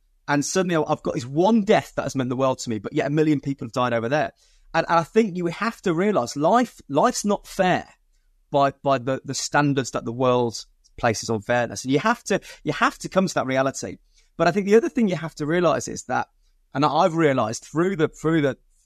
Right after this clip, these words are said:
the, uh, my pain isn't as extreme as some, but s-, through, through some of my pain, is that really it's through suffering. If we really believe Paul in, in Romans five that says that it's suffering that produces perseverance,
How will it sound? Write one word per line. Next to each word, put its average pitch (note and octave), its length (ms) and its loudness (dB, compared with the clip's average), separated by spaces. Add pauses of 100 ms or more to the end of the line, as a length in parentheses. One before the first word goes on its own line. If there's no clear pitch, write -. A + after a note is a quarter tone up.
the, B2 260 -4
uh, C3 140 -4
my C3+ 180 0
pain C#3 300 -2
isn't C3 160 -6
as A2+ 120 -10
extreme C3+ 420 -2
as A2+ 80 -6
some, E3 340 2 (420)
but D3 140 2
s-, - 240 -8 (120)
through, D3+ 180 2
through D3 280 -2
some G3+ 220 0
of F#3+ 120 -2
my D3 100 4
pain, - 360 -2 (380)
is D3+ 180 -2
that E3+ 180 2
really F#3+ 440 0
it's - 200 -8
through A#3+ 460 0
suffering. C3+ 440 -2
If C#3 140 -6
we A3 180 2
really A#3 300 0
believe E3+ 580 -2 (360)
Paul B2+ 400 2
in, B2 240 -4
in A#2+ 240 -2
Romans B2 340 0
five A2 380 0
that - 100 -14
says - 240 -4
that C3 120 0
it's - 100 -8
suffering E3 460 0
that C3 120 -2
produces - 420 -6
perseverance, A#2+ 720 -2